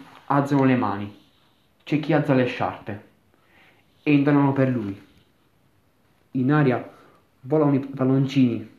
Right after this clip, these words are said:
viola. La Fiorentina vince per uno a zero, grazie a Victor Hugo, che dopo il gol è andato dalla panchina a prendere una maglia. In quella maglia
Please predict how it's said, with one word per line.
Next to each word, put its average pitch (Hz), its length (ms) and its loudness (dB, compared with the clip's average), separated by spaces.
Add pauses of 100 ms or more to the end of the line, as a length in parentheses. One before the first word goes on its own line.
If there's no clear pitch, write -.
(160)
viola. 101 500 -6 (1600)
La 127 120 -2
Fiorentina 170 400 0
vince 127 380 2
per - 360 -2
uno 151 200 4
a 120 100 0
zero, 104 520 -8 (640)
grazie 127 320 0
a 117 80 0
Victor 123 540 0
Hugo, 107 480 -6 (560)
che - 400 -2 (260)
dopo 147 320 2
il 120 100 0
gol 120 380 0 (640)
è 135 80 -2
andato 139 260 2
dalla 123 220 2
panchina 113 680 -2
a 135 140 0
prendere 135 320 0
una 123 140 0
maglia. 98 460 -6 (760)
In 127 180 0
quella 139 220 2
maglia 156 540 0